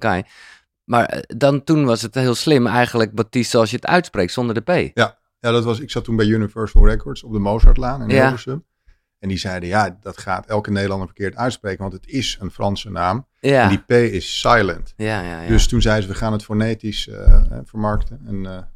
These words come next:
Speaker 2: toen zat ik dus bij jou via Remco Mercier en Niels Albert zaten er
Speaker 1: Ja.
Speaker 2: toen. En ik weet nog dat jij, eh, ja, je was, je was geen fan, maar dat is ook logisch, want het is niet je, jouw muziek, zeg maar. Je moet je voorstellen, ik ben in Antwerpen opgegroeid
Speaker 1: Ja.
Speaker 2: en mijn favoriete band is Deus.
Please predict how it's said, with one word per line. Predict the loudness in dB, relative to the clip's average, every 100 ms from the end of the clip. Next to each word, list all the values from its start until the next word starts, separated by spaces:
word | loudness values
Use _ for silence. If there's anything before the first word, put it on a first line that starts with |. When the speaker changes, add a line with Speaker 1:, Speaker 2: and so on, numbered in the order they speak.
| -8
Speaker 2:
toen | -6
zat | -2 -2
ik | -4
dus | -8
bij | -6
jou | -4 -4
via | -6 -10 -8
Remco | -4 -2 -2 -4
Mercier | -4 -4 -4 -4
en | -2
Niels | -2 -2
Albert | -4 -4 -6 -8
zaten | -10 -10 -2
er | 2
Speaker 1:
Ja. | 4
Speaker 2:
toen. | 2 -4 _ _ _ _ _ _
En | -4 -4 -4
ik | -2
weet | 0 2
nog | 0
dat | -2
jij, | -2 -4 -4 _ -20 -20 _ _
eh, | -6 -6 -8 -12 -16 -18 -20 -20 _ _ _ _
ja, | 0 0 0 -2
je | 0 2
was, | 0
je | 0 2
was | 4
geen | 4 4
fan, | 6 6
maar | 8
dat | 6
is | 6
ook | 10
logisch, | 12 10 10
want | 6 6
het | 6
is |
niet | 6 4
je, | 0
jouw | 2 2
muziek, | 2 0 -2
zeg | -2 -10
maar. | -10 -12 -14 _ _ _
Je | -2
moet | 0
je | 2
voorstellen, | 2 2 0 -4
ik | 0
ben | 2
in | 4
Antwerpen | 4 4 2 0 -2
opgegroeid | -8 -10 -12 -4 -2
Speaker 1:
Ja. | 0 2
Speaker 2:
en |
mijn | 2 2
favoriete | 0 0 2 0 -2
band | -10 -2 0 2
is | 0
Deus. | 4 6 6 2 -4 -12